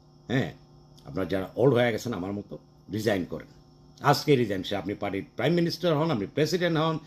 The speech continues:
আপনি যারা চেয়ারম্যান হন, সবাই রিজাইন করেন। এই ছাত্রদের একটা সুযোগ দেন, হ্যাঁ, একটা নতুন জেনারেশন একটা সুযোগ দিয়ে দেন কি। আর ছাত্রদের বলি, আপনারা কিন্তু পাওয়ার অ্যাবিউজ করেন, এখন আপনারা করতেছেন। আপনারা সমন্বয়ক নাম দিয়ে আমরা কিন্তু অনেক অ্যাবিউজ করছেন, don't do it।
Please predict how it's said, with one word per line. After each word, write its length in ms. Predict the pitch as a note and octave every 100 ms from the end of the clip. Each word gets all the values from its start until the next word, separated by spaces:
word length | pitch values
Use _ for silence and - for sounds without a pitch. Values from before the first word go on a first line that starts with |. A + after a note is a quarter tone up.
| - -
আপনি 200 | G#2 G#2+
যারা 200 | F#2+ G#2 -
চেয়ারম্যান 440 | C#3+ D3+ D#3 D#3+ C#3+
হন, 220 | D3+ C#3+ - - - - - - -
সবাই 240 | B2+ C#3
রিজাইন 300 | G#2+ G2 G2
করেন। 200 | F#2 D2+ B1+ - - - -
এই 100 | C3
ছাত্রদের 440 | - G#2+ C3+ A#2
একটা 140 | -
সুযোগ 300 | B2 - D2+ -
দেন, 100 | - - - - - - - - - - - - - -
হ্যাঁ, 120 | - -
একটা 260 | - -
নতুন 400 | G2+ G#2 B2+ D#3+
জেনারেশন 360 | C3+ B2+ A#2 E2
একটা 120 | F#2+
সুযোগ 320 | - E2 E2
দিয়ে 120 | D#2+
দেন 180 | D2+ C2+
কি। 140 | C#2 -
আর 140 | F2+ F2+
ছাত্রদের 400 | - E2+ A#2 A#2
বলি, 160 | A#2 F#2+
আপনারা 220 | F2 A2
কিন্তু 200 | A#2 B2+
পাওয়ার 240 | F2+ G2+ F2+
অ্যাবিউজ 380 | F2+ F2+ F#2
করেন, 260 | - D#2 D2+
এখন 160 | D2+ G#2
আপনারা 220 | F#2+ A#2+
করতেছেন। 420 | C#3 - - D2 - - - - - -
আপনারা 160 | E2 G2
সমন্বয়ক 560 | - F#2+ A2 A2+ A#2+
নাম 200 | A2+ A#2
দিয়ে 120 | C3+ G2
আমরা 120 | F#2
কিন্তু 260 | G#2+ -
অনেক 160 | G2+ C#3
অ্যাবিউজ 340 | C3 G#2 F#2
করছেন, 360 | - E2+ - D2+
don't 260 | E2 A2+ G2
do 100 |
it। 80 | A2+